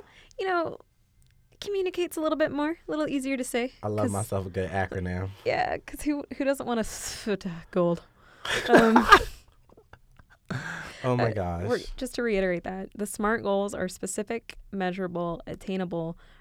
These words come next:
Speaker 1: relevant, or realistic, and time-bound. And, um, I think those are really important concepts to remember about yourself
Speaker 2: Mm-hmm.
Speaker 1: and to remember about anybody you might be working with, 'cause
Speaker 2: Right.
Speaker 1: I think this, the specific part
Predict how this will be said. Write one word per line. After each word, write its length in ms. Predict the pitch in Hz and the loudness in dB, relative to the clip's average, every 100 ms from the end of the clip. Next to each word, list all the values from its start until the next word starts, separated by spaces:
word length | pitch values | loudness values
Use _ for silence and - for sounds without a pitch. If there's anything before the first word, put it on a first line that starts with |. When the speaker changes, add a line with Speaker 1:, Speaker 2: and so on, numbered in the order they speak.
| - | -10
Speaker 1:
relevant, 720 | 160 180 202 208 202 196 - - | 0 2 2 -2 -6 -8 -8 -4
or 140 | 190 | -2
realistic, 680 | 202 220 190 - - - - - | -2 -4 -6 -10 -12 -12 -12 -8
and 160 | 175 | -8
time-bound. 800 | - - 160 160 156 - - - | -8 -8 -6 -6 -6 -8 -8 -10
And, 240 | - 175 175 | -8 -8 -6
um, 360 | 175 170 165 | -6 -6 -6
I 160 | - 185 | -6 -8
think 300 | 185 202 185 | -6 -8 -6
those 200 | 175 180 | -6 -4
are 100 | 175 | -6
really 500 | 170 165 170 165 165 - - - | -6 -6 -4 -4 -8 -14 -20 -14
important 460 | - 180 196 147 196 | -8 -4 -2 -2 -6
concepts 840 | - 160 190 - 269 - - - - | -6 -6 -4 -6 -6 -10 -18 -18 -8
to 100 | 196 | -4
remember 380 | 190 175 170 170 | -2 -2 -4 -4
about 260 | 170 - | -6 -6
yourself 560 | 175 - - 160 208 - - | -10 -10 -6 -4 -4 -8 -8
Speaker 2:
Mm-hmm. 300 | 107 98 87 90 - | -6 -6 -6 -8 -8
Speaker 1:
and 160 | 175 185 | -6 -6
to 100 | 190 | -6
remember 260 | 196 185 180 | -6 -4 -6
about 260 | 175 180 - | -6 -8 -8
anybody 340 | 175 175 170 | -8 -8 -8
you 100 | 170 | -8
might 160 | 165 196 | -10 -12
be 120 | - | -12
working 420 | - 165 - 196 | -12 -12 -12 -14
with, 160 | - - | -14 -14
'cause 100 | - - - | -16 -16 -8
Speaker 2:
Right. 300 | 95 90 85 _ - | -6 -6 -10 _ -16
Speaker 1:
I 60 | 185 | -12
think 200 | 202 196 | -10 -6
this, 260 | 196 - - - | -6 -8 -12 -10
the 100 | 202 | -10
specific 680 | - - 208 - 190 - - | -8 -8 -6 -4 -4 -6 -6
part 280 | 170 165 | -6 -6